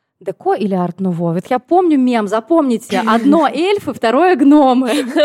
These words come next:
Speaker 1: Но я никак не могу запомнить, где что. Ну, в общем, как бы то ни было, огромное окно, за ним идёт снег, всё очень синее, очень такое холодное, э, совершенно великолепно сделано.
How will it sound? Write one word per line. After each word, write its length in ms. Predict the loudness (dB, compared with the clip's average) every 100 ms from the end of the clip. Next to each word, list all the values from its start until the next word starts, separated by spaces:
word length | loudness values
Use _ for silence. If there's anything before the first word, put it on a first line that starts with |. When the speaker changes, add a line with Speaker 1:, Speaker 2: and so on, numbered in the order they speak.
| -2
Speaker 1:
Но 160 | -2 0
я 220 | 2 2
никак 420 | 2 0 -2 0
не 80 | 2
могу 280 | 2 2 0
запомнить, 600 | -2 -2 -2 0 0 0
где 340 | 0 0 0 -2
что. 480 | -2 -6 -4 -4 -6 -10 -6 -6
Ну, 100 | -4
в 40 | -4
общем, 180 | -4 -4
как 160 | -6
бы 80 | -8
то 80 | -4
ни 120 | -4
было, 180 | -2 -4
огромное 340 | -4 -6 -6
окно, 240 | -4 -4 -2
за 80 | -4
ним 160 | -6
идёт 200 | -8 -10
снег, 400 | -10 -6 -4 -4
всё 100 | -8
очень 200 | -12 -12
синее, 600 | -20 -8 -2 0 0 -2
очень 280 | -4 -8 -10
такое 460 | -14 -8 -4 -4 -6 _ _
холодное, 800 | -6 -4 0 0 -2 -4 -6 -8 _ _ _
э, 380 | -6 -4 -4 -8
совершенно 360 | -10 -10 -6 -4
великолепно 440 | -4 -4 -6 -6
сделано. 380 | -10 -4 -2 -2